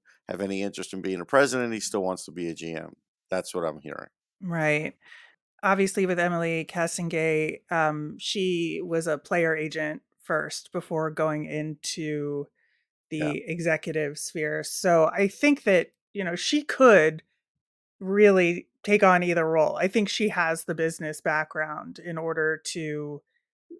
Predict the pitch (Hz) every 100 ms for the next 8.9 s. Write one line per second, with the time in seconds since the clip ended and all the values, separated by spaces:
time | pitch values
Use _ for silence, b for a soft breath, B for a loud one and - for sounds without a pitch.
0 | - 160 160 170 - - _ _ _ _
1 | _ - 170 160 160 160 156 156 151 147
2 | 147 139 _ - 175 208 190 170 160 202
3 | 180 - 185 180 156 147 147 - 185 160
4 | 156 160 - - 160 156 151 160 b b
5 | _ _ _ - 202 - 190 180 165 160
6 | - 165 151 175 160 165 156 147 147 _
7 | 160 160 156 151 151 151 156 160 156 -
8 | 269 254 185 175 175 170 160 160 170